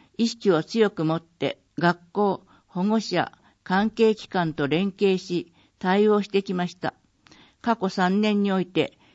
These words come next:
市内小中学校すべてでいじめが認知されてはいますが、いずれの事案も重大な事態になる前に解消されていることから、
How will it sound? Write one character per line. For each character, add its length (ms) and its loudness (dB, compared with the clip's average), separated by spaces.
市 200 -6
内 280 2
小 320 -2
中 260 0
学 280 -4
校 180 -6
す 160 -8
べ 140 0
て 160 -4
で 220 -8
い 80 -4
じ 120 -4
め 140 0
が 120 -2
認 260 -2
知 120 -10
さ 160 -4
れ 100 -2
て 120 -4
は 140 0
い 60 -2
ま 140 -4
す 140 -10
が、 160 -2
い 100 -6
ず 160 0
れ 120 2
の 180 0
事 140 2
案 280 2
も 160 -6
重 260 4
大 200 4
な 180 0
事 140 -6
態 240 2
に 140 0
な 140 0
る 120 -2
前 260 0
に 220 -4
解 240 2
消 240 2
さ 160 0
れ 100 0
て 160 -2
い 40 -2
る 80 -4
こ 100 -6
と 160 -6
か 140 -4
ら、 140 -6